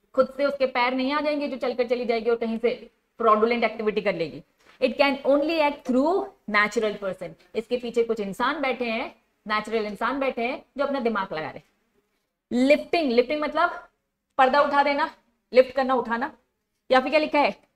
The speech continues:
Piercing, कान की piercing होती है, Nose की होती है, मतलब क्या छेद करते हैं? इन्होंने कहा वो जो curtain है ना बीच की, जो वो दीवार है ना, उसमें क्या कर देंगे? छेद कर देंगे।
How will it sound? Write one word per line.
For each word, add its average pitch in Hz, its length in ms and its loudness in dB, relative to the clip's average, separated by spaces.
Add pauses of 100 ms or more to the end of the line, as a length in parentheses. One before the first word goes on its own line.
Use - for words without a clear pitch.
(140)
Piercing, 277 560 2 (580)
कान 247 180 0
की 269 80 -4
piercing 262 340 0
होती 262 220 0
है, 359 100 -6 (640)
Nose 233 200 -2
की 254 80 -6
होती 254 220 4
है, 294 240 -4
मतलब 233 220 -4
क्या 240 200 -4
छेद 226 220 -2
करते 262 220 0
हैं? 302 140 -4 (360)
इन्होंने 254 240 -2
कहा 277 140 -2
वो 285 60 -2
जो 285 80 -2
curtain 262 300 2
है 285 140 2
ना 330 100 -2
बीच 302 200 -6
की, 220 140 -8
जो 185 180 -2
वो 254 80 8
दीवार 240 320 6
है 285 60 0
ना, 302 80 -2
उसमें 277 180 -4
क्या 294 100 -2
कर 285 100 -4
देंगे? 285 200 -6
छेद 262 240 0
कर 240 100 0
देंगे। 185 280 -8